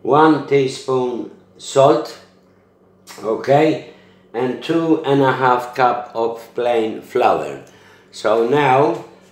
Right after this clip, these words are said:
I tell you what I'm going to do. See if it's warm enough. It should be warm enough.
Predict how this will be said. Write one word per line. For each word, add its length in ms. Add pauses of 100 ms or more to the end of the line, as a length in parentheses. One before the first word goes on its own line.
(360)
I 160
tell 280
you 160
what 140
I'm 220
going 340
to 160
do. 420 (1160)
See 260
if 140
it's 240
warm 400
enough. 340
It 180
should 280
be 100
warm 340
enough. 440